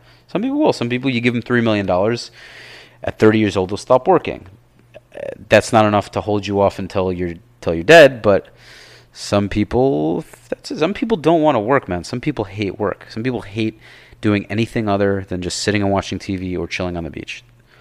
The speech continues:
And that's why nowadays it's very nice, 'cause some people have Instagram and they literally just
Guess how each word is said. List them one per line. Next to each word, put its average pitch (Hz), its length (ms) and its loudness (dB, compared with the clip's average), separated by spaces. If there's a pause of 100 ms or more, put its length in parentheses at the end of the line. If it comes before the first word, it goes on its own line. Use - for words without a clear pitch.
(640)
And 107 100 -2
that's 117 140 -4
why 127 140 2
nowadays 135 380 2
it's 123 120 -10
very 139 160 0
nice, 143 200 0
'cause - 140 -8
some 120 180 -6
people 117 300 0
have 117 140 2
Instagram 104 640 0
and 101 180 -4
they 98 120 -2
literally 104 420 0
just 98 480 -4